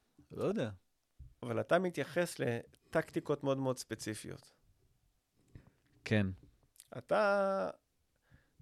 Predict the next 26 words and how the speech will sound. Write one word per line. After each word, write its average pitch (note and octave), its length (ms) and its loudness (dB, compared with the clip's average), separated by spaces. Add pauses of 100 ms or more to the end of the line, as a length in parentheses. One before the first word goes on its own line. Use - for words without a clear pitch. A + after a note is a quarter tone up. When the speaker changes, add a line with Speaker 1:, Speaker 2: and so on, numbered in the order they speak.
(240)
Speaker 2:
לא D3+ 140 6
מתייחס F#3+ 680 -2
Speaker 1:
מה B2+ 140 2
שאתה B2+ 200 2
רוצה A#2+ 220 4
Speaker 2:
לשיווק C3 420 6
Speaker 1:
להשיג A#2+ 60 -2
במהירות, A#2+ 520 4
Speaker 2:
כשיווק. - 0 -
Speaker 1:
ככה C3 280 2
זה G#2+ 160 -2
נראה. G#2+ 340 2 (1500)
Speaker 2:
עכשיו, A2+ 340 -2 (500)
אנחנו A#2 220 -4
מדברים A#2 320 2
המון E3 220 4
על D#3+ 100 0
שיווק, C#3+ 440 -4
אני C3+ 160 4
מאוד C3 320 4 (380)
אוהב B2 220 4
את B2 200 0
התחום A#2 680 0
הזה A#2+ 160 0
של A#2 180 -4
השיווק, B2+ 480 -2